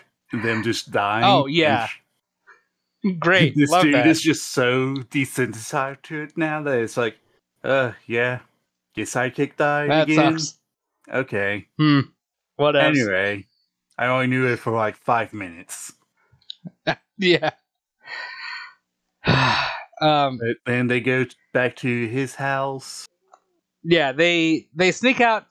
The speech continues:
Speaker 2: to, like, check out where the Nazis are digging.
Speaker 1: Oh,
Speaker 2: Which
Speaker 1: wait,
Speaker 2: I,
Speaker 1: no,
Speaker 2: they say the
Speaker 1: this
Speaker 2: name of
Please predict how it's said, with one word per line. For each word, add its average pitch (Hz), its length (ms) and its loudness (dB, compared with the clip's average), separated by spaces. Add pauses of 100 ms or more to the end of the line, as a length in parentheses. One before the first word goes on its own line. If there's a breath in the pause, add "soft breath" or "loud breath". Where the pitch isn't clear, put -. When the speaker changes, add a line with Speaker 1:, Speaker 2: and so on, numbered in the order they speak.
(100)
Speaker 2:
to, 175 320 6
like, 143 280 0
check 170 200 0
out 143 260 0
where 147 420 2
the 139 100 -6
Nazis 135 460 0
are 127 160 -12
digging. 135 540 -2 (400)
Speaker 1:
Oh, 143 240 2
Speaker 2:
Which 123 140 4
Speaker 1:
wait, 107 100 0
Speaker 2:
I, 202 240 2
Speaker 1:
no, - 80 2 (120)
Speaker 2:
they 104 60 0
say 370 260 4
the 254 60 2
Speaker 1:
this 196 120 2
Speaker 2:
name 180 260 2
of 143 200 -2